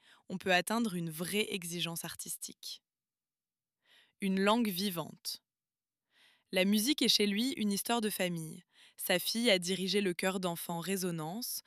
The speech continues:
son gendre, percussionniste, accompagne parfois les concerts, et son fils, violoniste,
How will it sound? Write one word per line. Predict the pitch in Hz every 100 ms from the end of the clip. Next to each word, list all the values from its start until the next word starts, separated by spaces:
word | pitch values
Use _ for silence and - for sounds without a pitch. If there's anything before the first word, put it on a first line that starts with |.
| - -
son | - - 180
gendre, | 170 202 226 170 151
percussionniste, | 190 185 - - 185 185 208 -
accompagne | - 175 175 175 180 175
parfois | 170 165 - 175
les | 160
concerts, | - 165 - 165 226 - - - - - -
et | 196
son | -
fils, | 160 - 254 - -
violoniste, | 190 180 196 180 170 226 - -